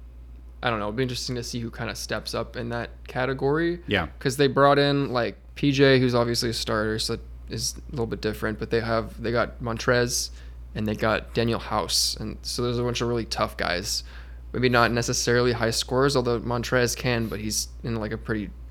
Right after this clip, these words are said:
Speaker 1: I mean, he's plays center, so he's backing up Joel Embiid, so he's not gonna get a lot of time. So,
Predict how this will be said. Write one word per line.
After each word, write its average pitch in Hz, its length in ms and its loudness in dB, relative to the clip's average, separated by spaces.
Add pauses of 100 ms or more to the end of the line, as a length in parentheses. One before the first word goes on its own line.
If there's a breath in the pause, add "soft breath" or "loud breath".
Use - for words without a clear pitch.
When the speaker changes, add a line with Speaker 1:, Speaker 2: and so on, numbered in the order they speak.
Speaker 1:
I - 40 -8
mean, 117 100 -6
he's 113 100 -4
plays 113 260 0
center, 113 320 0
so 113 160 -2
he's 101 60 -6
backing 110 320 -2
up 104 80 -6
Joel 104 260 -2
Embiid, 110 300 -4
so - 140 -4
he's 101 120 -6
not 107 140 -4
gonna 104 160 -6
get 101 120 -4
a 104 40 -4
lot 104 160 -4
of - 60 -8 (120)
time. 117 400 -4 (680 loud breath)
So, 120 320 0